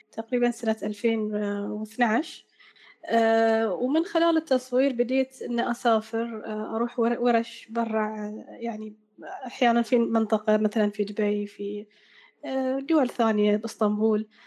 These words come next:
آه، بعدين بديت إنه أسافر شوي أبعد، ومنها بديت، آه، أحب موضوع السفر. يعني التصوير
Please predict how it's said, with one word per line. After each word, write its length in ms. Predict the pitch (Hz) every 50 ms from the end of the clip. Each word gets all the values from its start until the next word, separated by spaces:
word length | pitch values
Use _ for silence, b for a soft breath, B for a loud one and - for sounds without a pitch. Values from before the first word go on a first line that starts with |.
| B B B B B -
آه، 200 | - 233 226 226
بعدين 560 | 226 220 240 247 254 294 311 339 339 330 294
بديت 340 | 269 269 302 311 302 - 277
إنه 220 | 247 247 240 -
أسافر 380 | 247 - - 269 269 269 294 262
شوي 340 | 254 - - 233 220 220 226
أبعد، 360 | 220 220 208 214 233 269 - _ b b b b b b b b
ومنها 500 | - - 240 269 330 359 370 359 381 381
بديت، 540 | 370 370 269 254 285 311 311 311 _ - -
آه، 320 | 226 233 226 220 - - 240
أحب 420 | - - 311 277 269 247 233 240
موضوع 300 | 240 240 240 254 254 233
السفر. 540 | 240 - - - 240 - - 208 202 - _ _ - -
يعني 480 | 233 208 190 196 214 208 208 214 202 -
التصوير 680 | 220 - - 226 214 - - 262 262 269 262 247 220 _